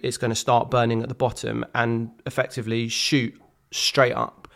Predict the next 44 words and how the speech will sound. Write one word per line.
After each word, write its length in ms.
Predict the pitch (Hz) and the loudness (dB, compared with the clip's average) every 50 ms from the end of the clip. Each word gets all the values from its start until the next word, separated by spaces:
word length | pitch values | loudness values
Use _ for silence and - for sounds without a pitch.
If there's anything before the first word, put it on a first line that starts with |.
| - - _ _ _ | -20 -20 _ _ _
very, 260 | - 135 139 131 123 | 4 6 6 6 6
very 220 | 113 117 117 113 110 | 4 2 0 0 0
fast, 380 | - 117 117 113 110 107 - | -2 0 0 0 -2 -4 -6
with 120 | 123 120 117 | -4 -4 -2
a 40 | 107 | 2
very, 240 | 113 123 120 117 | 2 4 4 4
very 240 | 113 - 110 110 110 | 2 2 2 0 0
hot, 300 | 110 - 120 113 - - | 0 0 -2 -2 -2 0
very 220 | - 113 110 110 110 | 0 2 2 2 0
aggressive 440 | 107 - 123 107 - - - 107 - | -2 -4 -6 -6 -6 -6 -10 -10 -8
fire. 420 | - 117 110 - - - - 139 - - - - - - - - - - | -6 -6 -6 -6 -6 -10 -12 -14 -18 -20 -20 -20 -20 -20 -20 -18 -4 2
Um, 240 | 131 127 120 123 - | 4 4 4 4 4
and 120 | - - 123 | 4 4 4
because 320 | 139 135 - 135 127 117 | 4 2 4 2 2 2
polyethylene 760 | - 127 117 117 120 113 107 - 117 117 117 120 120 120 117 - - | 2 0 2 4 2 2 0 0 0 0 2 2 0 -2 -4 -4 2
melts 640 | 147 147 160 165 185 208 - - - - - - - - - | 6 8 8 8 8 6 2 0 -4 -6 -6 -8 -8 -2 -2
as 140 | 123 110 113 | -2 0 2
well 200 | 123 127 120 123 | 2 4 4 4
as 120 | 113 107 | 2 0
burns, 640 | - - 131 123 110 - - 123 123 127 127 - - - - - - - _ _ - | 4 4 6 6 6 4 0 -2 -2 -2 -4 -6 -10 -16 -20 -20 -20 -20 _ _ 2
that's 200 | - 127 117 - | 2 2 2 4
gonna 140 | - 120 113 | 0 -2 0
start 220 | - 131 117 117 | 2 2 0 2
dripping 280 | 123 117 - - 107 101 | 0 -4 -2 -2 -2 2
down, 480 | 117 117 120 123 120 117 117 117 113 - | 4 4 6 6 6 6 4 2 0 0
and 120 | 120 113 110 | -2 -2 -2
the 40 | 110 | 0
fire's 260 | - 113 117 113 - | 2 2 2 2 2
gonna 200 | - 107 107 107 | 0 -2 -2 -2
start 200 | - - 110 117 | -2 -2 -2 0
moving 420 | 117 110 101 110 107 107 110 110 - | 0 0 0 0 -2 -2 -4 -6 -2
laterally 600 | - 160 151 - - - 139 131 127 123 120 117 | 2 2 2 2 2 0 2 4 4 4 4 4
and, 180 | 113 113 110 117 - | 4 2 0 0 -2
and 160 | 123 120 117 | -2 0 4
downwards, 500 | 131 123 123 120 117 117 117 113 - - | 6 8 8 8 6 6 4 2 2 2
and, 160 | 117 117 120 | 0 0 0
and 400 | - 127 120 123 117 120 123 - - | 0 0 2 2 0 0 -2 -4 -8
very 340 | 143 131 139 123 117 117 | 2 4 6 6 6 4
quickly 380 | 113 - 131 117 - - 113 107 | 2 0 -4 -6 -6 -6 -6 -2
you're 140 | 107 107 107 | -2 -2 -2
gonna 220 | - 113 113 107 | 0 -2 -2 0
have 260 | 110 107 110 107 110 117 | -2 -2 -2 -2 -2 -2
a, 220 | 113 107 113 110 | -2 0 0 0
um, 360 | 110 110 107 110 107 110 104 | 0 0 0 0 -2 -2 -4